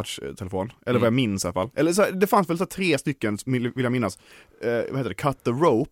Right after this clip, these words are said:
Speaker 1: vad
Speaker 2: Ja,
Speaker 1: heter det? Kommer
Speaker 2: ja,
Speaker 1: du ihåg det?
Speaker 2: ja, spelat.
Speaker 1: Doodle Jump.
Speaker 2: Eh, nog spelat också,
Speaker 1: En
Speaker 2: tror jag.
Speaker 1: liten grön gubbe som du liksom med, eh, med att vrida telefonen så kunde han hoppa åt olika håll, liksom.
Speaker 2: Kanske, jag vet
Speaker 1: Alltså,
Speaker 2: inte.
Speaker 1: han, han flög alltid uppåt.
Speaker 2: Ah, okej,
Speaker 1: Eh,
Speaker 2: kanske.
Speaker 1: ah, ja. Eh, och trean,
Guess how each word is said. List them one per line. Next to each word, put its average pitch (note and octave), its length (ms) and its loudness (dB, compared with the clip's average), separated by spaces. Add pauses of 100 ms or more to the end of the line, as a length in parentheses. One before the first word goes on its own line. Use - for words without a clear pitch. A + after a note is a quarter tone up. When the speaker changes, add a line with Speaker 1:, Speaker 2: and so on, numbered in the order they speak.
Speaker 1:
vad A2+ 180 2
Speaker 2:
Ja, A2 80 6
Speaker 1:
heter G#2+ 120 -6
det? G2 60 0
Kommer G#2+ 180 2
Speaker 2:
ja, B2+ 80 4
Speaker 1:
du B2+ 60 4
ihåg A#2 80 4
det? G#2+ 40 2
Speaker 2:
ja, A2 120 -4 (160)
spelat. G#2 220 0
Speaker 1:
Doodle B2+ 400 4
Jump. G#2 340 2 (640)
Speaker 2:
Eh, G2 760 -6 (240)
nog A2+ 220 -2
spelat G#2 240 -2
också, - 180 -10
Speaker 1:
En - 40 -2
Speaker 2:
tror C#3+ 80 4
jag. - 80 0
Speaker 1:
liten D3 160 0
grön A#2+ 120 4
gubbe A2 440 0
som A#2+ 120 -4
du A#2 80 0
liksom A2 280 -2
med, A2 520 0 (260)
eh, F#2 60 -2
med A2 240 -2
att G#2 120 -6
vrida A#2 400 -4
telefonen G#2 420 -4
så F#2+ 60 -8
kunde G#2 180 -4
han F2+ 80 -4
hoppa F#2+ 260 -8
åt F2 160 -8
olika F2+ 220 -8
håll, F2 180 -8
liksom. G#2 240 -12
Speaker 2:
Kanske, C#3 400 -8
jag F#2+ 180 -4
vet B2+ 80 0
Speaker 1:
Alltså, B2 180 0
Speaker 2:
inte. C3+ 180 -2
Speaker 1:
han, C#3 140 2
han - 80 -10
flög C3 160 2
alltid B2 180 -2
uppåt. - 440 -6 (440)
Speaker 2:
Ah, A2 200 -2
okej, G#2 160 -4
Speaker 1:
Eh, G2 200 0
Speaker 2:
kanske. G2 340 -2 (260)
Speaker 1:
ah, G#2+ 100 -2
ja. - 460 -6
Eh, G#2+ 100 4
och A#2+ 380 -2
trean, F#2 380 0